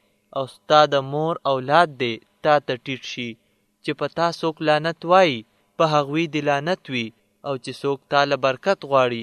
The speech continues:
په هغوی دې برکت وي.» چې کله اسحاق خپل برکت ورکول ختم کړل، نو چې څنګه یعقوب لاړو، نو د هغه ورور عیساو د ښکار نه راغلو. هغه هم مزیدار خوراک پوخ که او هغه یې خپل پلار له راوړو. هغه وویل،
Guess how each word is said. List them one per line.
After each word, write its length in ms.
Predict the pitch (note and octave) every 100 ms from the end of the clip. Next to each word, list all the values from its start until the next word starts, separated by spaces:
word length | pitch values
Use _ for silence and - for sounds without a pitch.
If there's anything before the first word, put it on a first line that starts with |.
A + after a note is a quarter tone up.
| A2
په 120 | - C#3+
هغوی 380 | C3+ B2+ C3+ C3
دې 120 | B2+
برکت 460 | B2 A#2+ - C3+ -
وي.» 220 | A#2+ A2+ - _ _ _ _ _ -
چې 60 | B2+
کله 260 | C#3+ C#3+
اسحاق 480 | - C#3 - D3 D3+
خپل 260 | _ - D3+
برکت 400 | C#3+ C#3 - D#3+
ورکول 440 | D3+ C#3 - D#3 D3+
ختم 360 | - F3+ F#3+
کړل، 300 | D3 B2+ A2+ A2 _ _ -
نو 100 | D3+
چې 140 | D3+ D#3
څنګه 340 | - F#3 F3
یعقوب 420 | D3+ C#3 - D#3 C#3
لاړو، 400 | D3 E3+ C#3+ A#2+ - -
نو 120 | C#3
د 80 | B2+ B2+
هغه 240 | B2 C3+
ورور 300 | C3+ C#3 C#3+ _
عیساو 520 | C3+ - C3 B2+ D3+ B2+ - -
د 60 | C3
ښکار 420 | - - F#3+ F#3+
نه 140 | D3+ C3+
راغلو. 400 | B2+ A#2+ A2+ A2 _
هغه 260 | D3 D3 D#3+
هم 180 | D#3 D3+
مزیدار 500 | D3 C3+ C3+ C3+ C3+
خوراک 360 | C3 C3+ B2+ B2+ -
پوخ 240 | E3 E3+ -
که 160 | C3+ B2 - _
او 100 | C3 C#3
هغه 280 | C3 B2+
یې 140 | C#3+ C3+
خپل 220 | - C#3+
پلار 320 | - D#3 D#3+ D3+
له 140 | D3
راوړو. 380 | D#3+ E3+ B2+ A2+ - -
هغه 260 | D#3+ E3 -
وویل، 460 | E3+ F3 B2+ A2